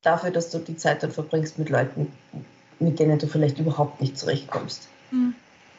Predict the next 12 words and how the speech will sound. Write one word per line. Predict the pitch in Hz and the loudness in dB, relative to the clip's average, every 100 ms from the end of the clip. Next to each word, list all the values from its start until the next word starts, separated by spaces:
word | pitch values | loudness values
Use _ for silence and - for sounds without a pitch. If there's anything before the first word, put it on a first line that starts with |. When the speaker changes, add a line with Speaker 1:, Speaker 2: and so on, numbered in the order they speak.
| - - - - - - - - - - - - - - - | -20 -20 -20 -20 -20 -20 -20 -20 -20 -20 -20 -20 -20 -18 -8
Speaker 2:
Ja, | 254 | 2
Speaker 1:
Das | 247 | 4
Speaker 2:
das | 180 | 4
Speaker 1:
würde | 185 | 2
ich, | 233 | 2
Speaker 2:
denke | - 226 | -2 -4
ich | |
mir. | 233 | -4
Speaker 1:
würde | 190 | 0
ich | 185 | 0
nicht | 180 - | 0 0
machen, | 180 180 185 | -2 -2 -4